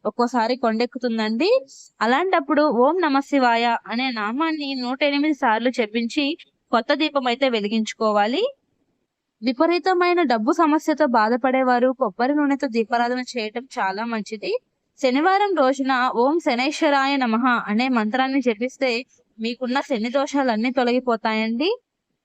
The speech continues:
శనివారం రోజున చేయకూడని పనులు ఏమిటి అంటే, నువ్వులు, మినపప్పు, చీపురు, ఉప్పు, నూనె, అలాగే కొత్త బట్టలు అసలు కొనుగోలు చేయకూడదండి.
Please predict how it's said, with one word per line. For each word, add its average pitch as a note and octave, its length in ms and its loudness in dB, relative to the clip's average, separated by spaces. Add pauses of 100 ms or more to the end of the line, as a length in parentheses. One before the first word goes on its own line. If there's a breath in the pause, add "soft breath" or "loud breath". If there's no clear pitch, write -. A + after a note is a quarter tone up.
(180)
శనివారం E4 540 2
రోజున D4 380 2
చేయకూడని D#4 580 0
పనులు B3 320 -2
ఏమిటి A#3+ 320 -2
అంటే, A#3 240 -2 (100)
నువ్వులు, A3+ 540 2 (440)
మినపప్పు, B3 640 -2 (180)
చీపురు, C4+ 560 0 (260)
ఉప్పు, C#4+ 380 0 (280)
నూనె, B3+ 440 0 (720)
అలాగే C4+ 380 0
కొత్త C#4 340 -2
బట్టలు C4 440 0
అసలు C4 320 -2
కొనుగోలు B3 480 0
చేయకూడదండి. B3 880 0